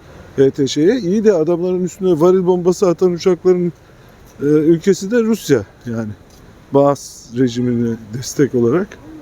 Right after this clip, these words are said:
Bunları nasıl çözeceğiz bilmiyorum. Orası karışık. Tekrar tekrar aynı şeyleri söylemek de istemiyorum.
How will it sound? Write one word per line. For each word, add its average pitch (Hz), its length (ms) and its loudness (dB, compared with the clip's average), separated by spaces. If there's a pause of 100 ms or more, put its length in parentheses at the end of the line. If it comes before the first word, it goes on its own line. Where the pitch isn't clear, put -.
(580)
Bunları 190 220 2
nasıl 202 180 0
çözeceğiz 165 420 0
bilmiyorum. 131 400 0 (440)
Orası 147 320 0
karışık. - 460 -2
Tekrar 143 300 0
tekrar 147 360 -4
aynı 139 200 0
şeyleri 135 320 0
söylemek 139 480 -2
de 135 40 -2
istemiyorum. 120 580 -4